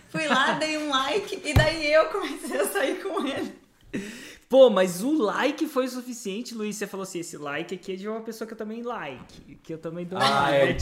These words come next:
Speaker 2: tipo isso, assim?
Speaker 3: Lembra, lembra que eu falei que em dois mil e quatorze foi um ano de muita seca no estado de São Paulo?
Speaker 2: Eu lembro. <laughs>
Speaker 3: Tava acontecendo isso comigo nessa época que ela me deu esse <laughs> like.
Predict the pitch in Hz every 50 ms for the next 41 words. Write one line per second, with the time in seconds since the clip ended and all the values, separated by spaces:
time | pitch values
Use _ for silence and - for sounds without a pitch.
0 | - 139 - 214 214 214 214 214 214 - 185 180 - - 214 247 302 277 220 -
1 | - - - - 151 175 208 214 214 220 220 - - 165 170 196 220 220 214 214
2 | 214 202 202 - 196 185 180 180 180 - 180 175 175 170 160 180 196 196 - -
3 | 170 165 - - 180 180 180 160 160 156 - 180 170 170 175 175 175 180 170 170
4 | 170 180 208 247 247 247 - 156 139 - - - 190 180 180 175 156 151 139 -
5 | - 151 147 139 135 131 - 139 127 120 127 - 160 170 180 175 156 135 123 117
6 | - 208 247 240 233 214 208 202 202 196 175 160 156 143 151 160 - - - -
7 | - - - - - - - - - 147 156 165 165 185 185 185 196 202 208 208
8 | 214 190 190 - 208 214 214 214 220 214 214 - 214 - 254 254 247 226 214 220
9 | 240 214 202 190 190 190 180 185 185 175 175 175 - 185 170 - 190 175 170 175
10 | 175 175 160 160 175 180 175 175 - 185 165 156 131 - 208 - - - 214 -
11 | - 240 220 - -